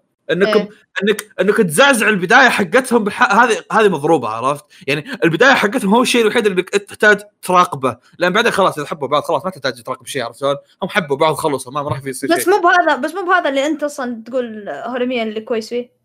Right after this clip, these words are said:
Speaker 2: أنا already داري إنهم هم كابلز، بس أنت قاعد تشوف اليوميات حقتهم.
Speaker 1: إي، أدري، أدري، أنا، أنا قاعد أقول
Speaker 2: هم
Speaker 1: لك
Speaker 2: عشان
Speaker 1: وش
Speaker 2: كذا ليه، هم عشان كذا ليه مستعجلين في جزئية الاعتراف،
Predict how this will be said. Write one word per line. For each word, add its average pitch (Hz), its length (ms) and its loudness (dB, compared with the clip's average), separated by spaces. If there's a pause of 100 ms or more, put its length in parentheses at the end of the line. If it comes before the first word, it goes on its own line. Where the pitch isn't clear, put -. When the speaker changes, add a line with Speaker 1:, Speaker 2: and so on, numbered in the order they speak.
Speaker 2:
أنا 262 220 4
already 285 300 4
داري 269 280 4
إنهم 233 180 0
هم 247 180 -2
كابلز، 277 320 -4
بس 247 180 -16
أنت 277 180 -2
قاعد 240 160 -4
تشوف 269 240 -6
اليوميات 233 440 -4
حقتهم. 220 440 -10 (380)
Speaker 1:
إي، 202 200 4
أدري، 214 560 2
أدري، 175 280 0
أنا، 143 160 -8
أنا 156 220 0
قاعد 131 160 -2
أقول 294 140 4
Speaker 2:
هم 349 60 2
Speaker 1:
لك 330 60 2
Speaker 2:
عشان 359 220 2
Speaker 1:
وش 392 80 0
Speaker 2:
كذا 403 120 2
ليه، 392 120 2 (160)
هم 359 120 0
عشان 339 180 -2
كذا 370 140 -2
ليه 370 100 0
مستعجلين 311 560 -4
في 247 60 -8
جزئية 262 480 -4
الاعتراف، 247 560 -2